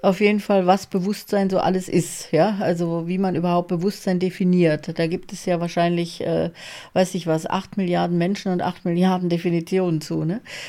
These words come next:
Ähm, für mich ist ja grundsätzlich alles, was wir haben, Bewusstsein, ja? Also unser gesamtes umgebendes Feld ist, ist bewusst-, ist ein Bewusstseinsfeld, ja? Wir,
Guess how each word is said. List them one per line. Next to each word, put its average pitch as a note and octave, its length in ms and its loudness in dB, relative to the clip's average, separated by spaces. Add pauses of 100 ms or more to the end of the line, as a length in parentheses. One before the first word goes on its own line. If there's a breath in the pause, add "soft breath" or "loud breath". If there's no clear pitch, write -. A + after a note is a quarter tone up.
(140 loud breath)
Ähm, E3+ 720 2
für F3 200 2
mich F#3+ 200 0
ist A3 140 0
ja G3+ 320 2 (400 loud breath)
grundsätzlich G#3+ 680 4
alles, A#3 260 4
was F3 180 0
wir E3+ 140 2
haben, E3+ 240 2
Bewusstsein, D#3 1080 -2 (100)
ja? F#3+ 260 0
Also F3 280 -2
unser E3+ 240 0
gesamtes F#3 420 0
umgebendes F3+ 520 -2
Feld A#3 320 2
ist, - 300 -8
ist - 300 -12
bewusst-, F3+ 420 -6
ist - 220 -8
ein F3 80 0
Bewusstseinsfeld, D#3+ 1040 -4
ja? E3+ 180 -4
Wir, F3 200 -4